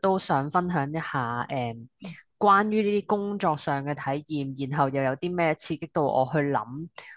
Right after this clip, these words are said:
即係其實點樣去 set 一個，譬如工作嘅動機、工作嘅心態噉樣啦。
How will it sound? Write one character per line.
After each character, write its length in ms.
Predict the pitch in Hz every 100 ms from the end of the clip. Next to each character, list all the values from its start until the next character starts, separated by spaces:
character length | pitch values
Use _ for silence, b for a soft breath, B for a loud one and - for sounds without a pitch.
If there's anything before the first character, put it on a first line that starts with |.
| B
即 100 | - 214
係 0 |
其 80 | 156
實 80 | 139
點 160 | 156 160
樣 140 | 190
去 80 | 170
set 360 | - - 180 151
一 80 | 175
個， 140 | - 143 131 127 139 -
譬 140 | - 156
如 80 | 127
工 280 | 185 190
作 160 | 190 147
嘅 140 | -
動 260 | 143 135 135
機、 280 | 156 175 170
工 240 | 180 180
作 120 | 170
嘅 80 | 143
心 160 | 143 160 165
態 360 | 165 170 131 131
噉 80 | 131
樣 100 | 135
啦。 280 | 139 135